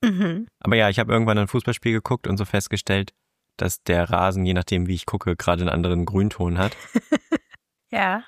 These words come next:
Speaker 2: Und um den Bogen zurückzuschlagen, je nachdem, wie man so drauf guckt, kann man dann Sachen unterschiedlich wahrnehmen, obwohl man vielleicht von der Menge an Informationen, die man wahrnimmt, das, ähm, schon differenzieren kann.
Speaker 1: Mhm.
Speaker 2: Und ich, ich sehe dann schon die Unterschiede zu anderen Blautönen oder so, oder dass da ein Unterschied ist.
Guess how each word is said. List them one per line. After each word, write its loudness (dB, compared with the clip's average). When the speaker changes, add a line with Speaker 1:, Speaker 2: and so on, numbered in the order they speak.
Speaker 2:
Und -2
um 4
den 4
Bogen 4
zurückzuschlagen, -2
je 0
nachdem, 2
wie 2
man 4
so 0
drauf 0
guckt, -4
kann 0
man 0
dann 0
Sachen -2
unterschiedlich -2
wahrnehmen, 2
obwohl 2
man 2
vielleicht 0
von 0
der 2
Menge 2
an 2
Informationen, 0
die 2
man 0
wahrnimmt, 0
das, -2
ähm, 0
schon 0
differenzieren 0
kann. -2
Speaker 1:
Mhm. -4
Speaker 2:
Und 4
ich, 0
ich -2
sehe 4
dann 2
schon 2
die 2
Unterschiede 2
zu -2
anderen 4
Blautönen 2
oder 0
so, -2
oder 0
dass -6
da -2
ein 0
Unterschied -2
ist. -2